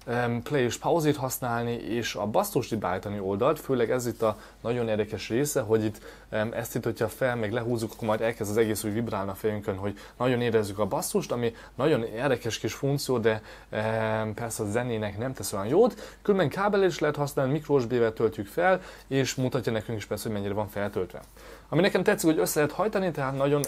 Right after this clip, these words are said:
ki-, szép kis helyet foglal el ahhoz képest, hogy milyen nagy a felrató igazából a táskánkba, de általában az ilyet úgyis a nyakunkban szoktunk hordani, és akkor így néz ki kb. télen szép sál,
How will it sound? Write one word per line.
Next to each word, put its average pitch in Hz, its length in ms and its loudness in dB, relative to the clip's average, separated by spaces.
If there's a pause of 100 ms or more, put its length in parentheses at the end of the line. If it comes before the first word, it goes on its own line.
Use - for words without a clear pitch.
(120)
ki-, 180 200 -4
szép 160 320 4
kis 180 240 0
helyet 151 220 2
foglal 120 360 0
el 113 140 4
ahhoz 104 260 2
képest, 104 360 -4
hogy 107 180 -2 (240)
milyen 117 380 2 (680)
nagy 151 200 4
a 127 80 10
felrató 123 480 4
igazából 110 540 6
a 95 180 2
táskánkba, 165 800 2 (200)
de 120 140 2
általában 110 520 4
az 104 160 -2
ilyet 107 200 2
úgyis 110 300 0 (200)
a 113 80 -2
nyakunkban 107 440 -2
szoktunk 107 360 -6
hordani, 101 400 -4 (240)
és 107 200 -8
akkor 120 220 -2
így 123 180 -2
néz 113 280 -4
ki 131 100 -4
kb. 110 380 -2
télen 117 440 0
szép 117 340 0
sál, 160 420 -2